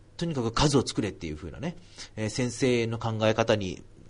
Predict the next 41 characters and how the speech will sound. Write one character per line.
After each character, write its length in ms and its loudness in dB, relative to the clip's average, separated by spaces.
は、 360 4
あ 460 0
ー、 20 -4
そ 100 -8
の 60 -6
出 160 -6
力 140 -2
の 40 -4
勧 140 -8
め 80 -4
に 100 -6
似 100 -4
て 120 4
い 40 6
る 60 2
っ 40 -2
て 100 -6
言 100 0
い 40 0
つ 120 -10
つ 80 -8
も、 320 0
そ 160 -8
の 160 -2
極 340 -6
端 220 -2
な、 280 -8
そ 100 -10
の 340 -10
正 160 0
反 180 0
対 220 -2
に 160 -6
い 80 -4
る、 240 2
え 800 0
ー、 40 -8
ま 100 -4
あ、 20 -10
そ 100 -6
の 60 -4